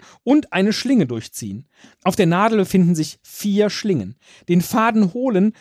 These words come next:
durch zwei Schlingen ziehen, wieder den Faden holen, durch zwei weitere Schlingen ziehen, abermals Faden holen und durch die beiden restlichen Schlingen ziehen. In dieser Weise in alle Maschen der Vorreihe häkeln. Am Reihenende vier Wendeluftmaschen häkeln,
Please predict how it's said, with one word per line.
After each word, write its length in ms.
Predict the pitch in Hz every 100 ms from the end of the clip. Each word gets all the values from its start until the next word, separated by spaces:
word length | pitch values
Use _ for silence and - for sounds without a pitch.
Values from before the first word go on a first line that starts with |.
| _
durch 200 | 170 165
zwei 380 | - 196 226 302
Schlingen 380 | - 165 147 143
ziehen, 420 | - 180 202 160
wieder 240 | 240 330
den 160 | 160 147
Faden 380 | 143 143 143 147
holen, 300 | 156 196 214
durch 180 | 170 -
zwei 380 | - 175 170 160
weitere 340 | 196 277 185
Schlingen 300 | 160 151 151
ziehen, 220 | - 196 - - _
abermals 580 | 208 277 269 190 175 -
Faden 400 | 185 185 202 175
holen 360 | 214 240 254 - _
und 140 | 202
durch 160 | 202 -
die 100 | 190
beiden 320 | 165 196 220
restlichen 500 | 190 220 - 262 269
Schlingen 360 | - 277 285 170
ziehen. 380 | - 120 104 113 _ _ _
In 200 | 185 160
dieser 340 | 262 320 269
Weise 300 | 208 190 175
in 80 | 147
alle 260 | - 254 294
Maschen 320 | 226 - 254
der 80 | 226
Vorreihe 480 | - 285 190 139 127
häkeln. 480 | 131 113 107 117 - _ _ _
Am 140 | 180 185
Reihenende 880 | 170 226 226 - - 269 294 160 143 _
vier 420 | _ - 302 330 233
Wendeluftmaschen 760 | 285 269 160 147 - 131 -
häkeln, 440 | 135 139 143 202